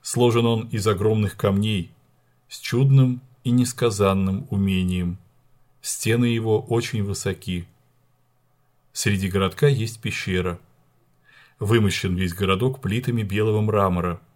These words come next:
Пещера эта устроена под помостом, внутри. Здесь лежат Авраам, Исаак, Иаков, и все сыновья Иакова, и жены их тут лежат,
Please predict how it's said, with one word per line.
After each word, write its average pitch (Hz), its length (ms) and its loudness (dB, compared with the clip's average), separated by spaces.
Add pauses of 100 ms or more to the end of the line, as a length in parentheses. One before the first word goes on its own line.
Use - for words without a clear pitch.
(640)
Пещера 139 520 2
эта 95 240 0
устроена 135 540 2
под 135 200 -4
помостом, 92 760 0 (220)
внутри. 98 640 -2 (720)
Здесь 95 340 -4
лежат 95 440 -2
Авраам, 101 640 0 (200)
Исаак, 95 640 -4
Иаков, 101 600 -4 (440)
и 104 140 -4
все 147 260 0
сыновья 120 720 2
Иакова, 90 600 -2 (440)
и 127 80 -2
жены 101 360 2
их 87 120 -4
тут 90 200 -10
лежат, 87 400 -4